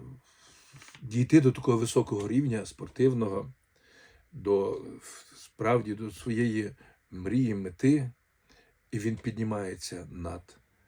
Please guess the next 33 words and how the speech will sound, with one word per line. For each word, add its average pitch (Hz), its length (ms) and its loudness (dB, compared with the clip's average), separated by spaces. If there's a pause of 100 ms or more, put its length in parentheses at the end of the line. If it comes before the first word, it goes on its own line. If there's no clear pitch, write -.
(160)
цим 101 280 -6
всім. 85 500 -8 (160)
Він, 117 380 -2 (420)
я 113 80 0
думаю, 135 260 2
що 135 160 0
він 123 120 2
розумів, 120 400 0
чим 107 180 -4
він 98 160 -8
ризикує. 82 640 -12 (920)
Він 120 300 0 (360)
знав, 120 800 0 (680)
е, 98 260 -8
тому 110 220 -2
що 110 140 -4
він 110 80 -2
вже 110 140 0
давно 113 480 -2 (200)
мав 110 380 -2
чітку - 380 -4
позицію, 113 800 -2 (840)
про, 117 380 0
е, 117 240 -6
е, 113 140 -2
українську 123 680 4
позицію 107 640 -4
і 135 160 -2
в 131 60 2
нашому 110 340 -2
Національному 110 520 -2
олімпійському 120 480 -4
комітеті, 110 640 -6